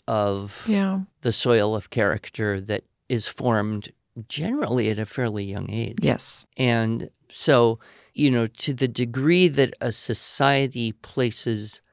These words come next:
Speaker 1: family and home at a high level of importance,
Speaker 2: Mm-hmm.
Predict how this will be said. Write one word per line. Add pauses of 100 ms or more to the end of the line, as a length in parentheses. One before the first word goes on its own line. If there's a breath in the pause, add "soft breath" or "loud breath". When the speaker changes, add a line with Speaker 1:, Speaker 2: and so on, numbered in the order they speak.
(220)
Speaker 1:
family (220)
and
home (440)
at
a (300)
high
level
of
importance,
Speaker 2:
Mm-hmm.